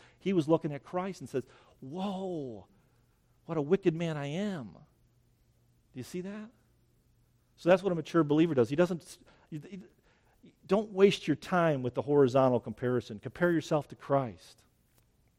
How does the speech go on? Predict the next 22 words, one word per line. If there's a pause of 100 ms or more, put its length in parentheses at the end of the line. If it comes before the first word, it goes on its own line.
(1400)
So
the
third
thing
here
is
a
mature
believer
is
always
motivated (560)
by
the
reality
of
the
gospel
in
their
own
life.